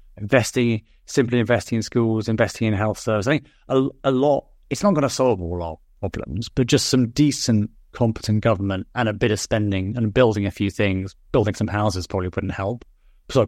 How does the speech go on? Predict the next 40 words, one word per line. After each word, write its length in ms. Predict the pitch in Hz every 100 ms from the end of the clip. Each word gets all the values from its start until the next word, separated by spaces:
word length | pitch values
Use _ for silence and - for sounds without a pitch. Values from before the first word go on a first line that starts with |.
| -
wouldn't 260 | 123 110
help, 180 | 104 123
would 220 | 110 127
help. 340 | - 95 123 _ _ _ _ _ -
So 160 | 156
I, 140 | 165 -
actually, 380 | 175 220 - 127
like, 360 | 113 113 110 - _ _ _ _ -
yeah, 200 | 131 147
we 120 | 147 135
need 160 | 120
this 160 | 117 -
vision, 420 | 131 123 95 92
but 340 | 107 101 - - - - _ 131
the 100 | 113
boring 340 | 156 190 156
stuff 260 | - 107 -
is 120 | -
good 200 | 117 -
too. 440 | - 135 - 110 - 123
And 420 | 117 107 101 - - 139
I'm 180 | 135
pretty 220 | - 135 117
confident, 680 | 131 131 - - - 113 - -
like, 180 | 117 - - 127
I'm 80 |
hoping 320 | 135 160 135 113
for 140 | 104
grand 320 | 92 107 101
visions 340 | 101 - 92 -
from 160 | 92
Labour, 380 | 92 90 - - - - - - -
but 300 | 127 110 110 - - - -
I'm 80 | 127
be 100 | 127
comp-, 560 | - 156 143 147 143
confident 460 | - 147 131 113 107
we're 80 | 113
gonna 220 | 117 107
get 280 | 113 107